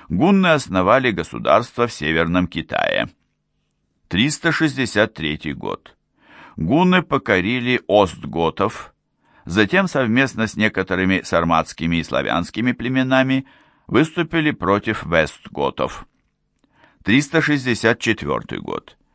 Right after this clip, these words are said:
Нашествие гуннов на Боспор. Конец Боспорского царства.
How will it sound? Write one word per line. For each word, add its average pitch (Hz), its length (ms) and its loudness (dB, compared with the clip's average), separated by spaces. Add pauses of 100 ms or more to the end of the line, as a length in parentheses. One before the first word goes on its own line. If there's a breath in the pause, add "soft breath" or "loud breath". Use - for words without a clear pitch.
(340 loud breath)
Нашествие 135 720 2
гуннов 123 520 0
на 92 140 0
Боспор. 76 640 -2 (640)
Конец 104 560 2
Боспорского 85 760 0
царства. - 640 -8